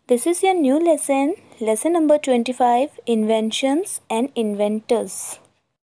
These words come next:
The question is here, identify the inventors of these famous inventions by choosing the correct options. Number one,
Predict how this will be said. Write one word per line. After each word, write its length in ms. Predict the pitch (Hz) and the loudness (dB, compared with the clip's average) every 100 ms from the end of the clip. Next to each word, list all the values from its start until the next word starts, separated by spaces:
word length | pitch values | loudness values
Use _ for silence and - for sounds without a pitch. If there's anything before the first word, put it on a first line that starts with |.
| _ _ _ | _ _ _
The 80 | 233 | -4
question 420 | 226 226 - 349 | 0 0 0 -2
is 200 | 359 330 | -2 -2
here, 300 | 302 285 285 - | 0 2 2 2
identify 760 | 220 220 233 277 349 349 302 | 2 4 2 0 0 2 4
the 120 | 302 302 | 4 2
inventors 760 | 262 254 254 247 262 269 277 | 2 0 0 2 4 4 2
of 280 | 226 208 190 | -2 -2 -2
these 280 | 233 320 - | -4 -4 -4
famous 400 | 285 254 269 - | -2 -2 -2 -2
inventions 720 | 247 240 240 240 254 254 - | -2 0 0 0 -4 -4 -4
by 200 | 226 208 | -2 -2
choosing 500 | - 254 269 294 320 | -2 -6 -6 -4 0
the 100 | 320 | 0
correct 460 | 320 214 214 - - | 2 2 2 0 -2
options. 640 | 240 240 - 208 190 - - _ _ _ _ _ _ _ | -2 -2 -6 -8 -10 -14 -18 _ _ _ _ _ _ _
Number 280 | 233 220 320 | -2 0 2
one, 440 | 381 311 285 294 | 2 4 4 2